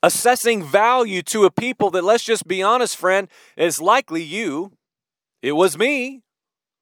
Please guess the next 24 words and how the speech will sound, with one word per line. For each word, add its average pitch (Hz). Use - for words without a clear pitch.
Hopefully 170
it's -
formerly 175
your 156
previous 190
condition. 123
You 226
were 202
on 185
the 190
outside 170
of 160
the 165
people 196
of 170
God. 208
Christian 233
American, 226
do 196
you 233
know 233
this, 180
and 233
or 175